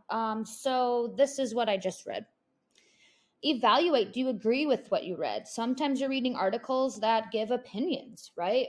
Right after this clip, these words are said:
Or they are trying to make an argument. Do you agree with it? What, or what was confusing to you? What was clear to you? Write everything down. Um, this is that active piece where you are actively engaging with the text.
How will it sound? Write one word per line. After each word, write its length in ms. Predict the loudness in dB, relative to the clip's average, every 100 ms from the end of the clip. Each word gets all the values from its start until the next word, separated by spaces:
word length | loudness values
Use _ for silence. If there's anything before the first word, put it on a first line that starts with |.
| 0
Or 320 | 2 2 4
they 320 | 2 2 0
are 500 | 0 0 0 0 -4 -8 _ -12
trying 400 | -4 -4 -4 -6
to 180 | -4
make 240 | 0 0 0
an 160 | -4 -2
argument. 560 | -2 0 0 0 -4 -6
Do 100 | -2
you 40 |
agree 220 | 2 4
with 180 | 4 2
it? 140 | -6 -8 _ _ _ _ _ _ _ _ -4
What, 240 | -4 -4 _ -20 -20 _ _
or 420 | 0 2 4 4 4
what 280 | 6 6 4
was 240 | 0 -2
confusing 600 | -2 -2 0 0 2 0 -2
to 140 | -4
you? 120 | -4
What 200 | 0 0
was 120 | 0
clear 300 | -4 -4 -2
to 60 | -2
you? 200 | -6 -4
Write 300 | 0 2 2 0
everything 520 | -2 -2 -4 -6 -8
down. 420 | -8 -8 -8 -12 -20 -20 _ _ -4
Um, 300 | -4 -2 -6
this 160 | -4
is 140 | -4 0
that 220 | 0 0 2
active 640 | 2 2 -2 -2 -2 -6
piece 340 | -10 -8 -8 -4
where 120 | -4
you 360 | 0 2 2 2
are 180 | -2 0 -2
actively 640 | -2 -2 -6 -4 -4 -4 -4
engaging 560 | -6 -4 -4 -4 -4
with 160 | -4 -4
the 80 | -6
text. 500 | -2 -2 -2 -12